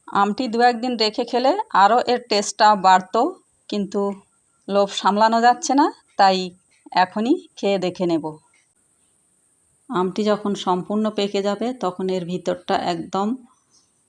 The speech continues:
হলুদ বর্ণ হয়ে যাবে, গাঢ় হলুদ হয়ে যাবে। এবং এই বিদেশি আমগুলোর বিশেষত্ব হলো, আমগুলোকে অনেক দিন সংরক্ষণ করে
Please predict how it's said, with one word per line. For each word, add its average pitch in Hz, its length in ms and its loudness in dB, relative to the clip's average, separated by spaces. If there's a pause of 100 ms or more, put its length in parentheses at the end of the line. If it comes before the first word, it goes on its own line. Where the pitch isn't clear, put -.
(120)
হলুদ 220 380 0 (100)
বর্ণ 202 240 2 (120)
হয়ে 190 240 0
যাবে, 190 200 -2 (180)
গাঢ় 190 280 2 (100)
হলুদ 180 340 -4
হয়ে 180 220 -4
যাবে। 185 220 -2 (540)
এবং 170 300 -6 (580)
এই 196 80 2 (100)
বিদেশি 226 400 0 (160)
আমগুলোর 226 440 0
বিশেষত্ব 226 500 -4 (120)
হলো, 233 200 2 (300)
আমগুলোকে 208 580 0 (460)
অনেক 202 260 0 (100)
দিন 226 100 2 (120)
সংরক্ষণ 202 520 0 (140)
করে 214 160 0